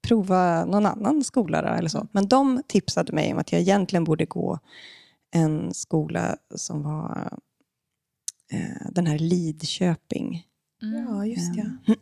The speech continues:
Speaker 1: Ehm, <clears throat> som, eh,
Speaker 3: Är det Form-,
Speaker 1: Formakademin,
Speaker 3: Akademin? Mm,
Speaker 1: precis.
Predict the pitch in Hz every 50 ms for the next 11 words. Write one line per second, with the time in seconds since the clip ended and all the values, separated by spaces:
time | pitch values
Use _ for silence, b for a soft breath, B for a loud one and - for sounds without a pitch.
0 | - - 285 269 262 233 190 165 - - 175 170 156 - - _ _ _ _ -
1 | - - - - - - - 120 127 - - 107 101 101 104 101 - - - -
2 | _ _ _ _ - - 214 196 175 160 - - 208 185 196 185 160 156 - 220
3 | 220 226 226 226 233 240 - -